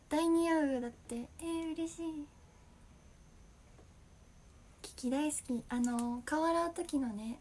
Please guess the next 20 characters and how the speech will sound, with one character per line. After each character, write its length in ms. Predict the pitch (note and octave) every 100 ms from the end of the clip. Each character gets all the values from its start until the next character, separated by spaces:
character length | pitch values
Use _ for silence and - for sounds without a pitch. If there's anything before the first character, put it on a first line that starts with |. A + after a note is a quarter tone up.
| -
赤 320 | A#3+ C4+ C#4
い 180 | C#4 C4+ - - - - - - - - - - - -
バ 160 | - C4
ン 140 | C4+
ド 240 | C4+ C#4 - - B3+
み 140 | B3+
た 100 | B3
い 100 | A#3
な 160 | A3+ - - - - - - - - - - - -
や 100 | A#3+ A#3
つ、 180 | - A#3 - - - - - - - - - - - - - - - - -
持 160 | A#3
っ 20 | A#3
て 240 | - C4
る。 100 | - - - - - - - - - -
あ 80 | B3
と、 160 | A#3+
ジ 240 | A3+ C#4+ D#4
ジ 180 | C4+
が、 360 | B3 B3 A3+ A#3